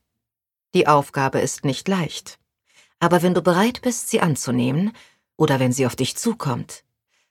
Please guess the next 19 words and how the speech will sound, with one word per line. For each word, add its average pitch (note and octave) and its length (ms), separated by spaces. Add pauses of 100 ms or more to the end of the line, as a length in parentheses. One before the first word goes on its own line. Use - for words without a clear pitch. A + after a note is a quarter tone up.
(100)
hat G#3+ 160
sie - 120
das B3 220
Potenzial, D3+ 760
deine B2 220
Familie C#3 600
zu - 120
befreien. C3+ 560 (1300)
Den E3 160
Teufelskreis D3+ 800
zu C#3+ 80
durchbrechen D3 640
kann C3+ 240
sehr C#3 280
lohnenswert D3 680
sein. - 400 (720)
Vielleicht C4+ 420
nicht B3 180
sofort, - 560